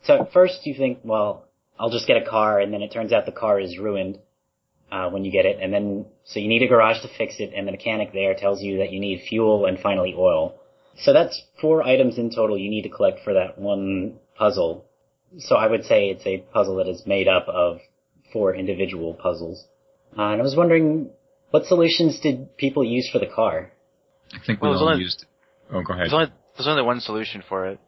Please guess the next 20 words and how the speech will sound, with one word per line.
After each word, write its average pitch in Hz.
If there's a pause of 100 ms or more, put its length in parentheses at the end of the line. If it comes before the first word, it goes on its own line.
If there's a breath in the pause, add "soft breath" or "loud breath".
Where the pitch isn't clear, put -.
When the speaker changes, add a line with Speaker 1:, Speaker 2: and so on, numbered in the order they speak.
(260)
Speaker 1:
That's -
right. 127
I 113
think 165 (100)
Soup 135
mentioned 117
beforehand 120
that 107
the 104
developer 104
made 101
sure 101
you 95
could 92
only 95
get 95
the 104
car 98
one 90
way. 101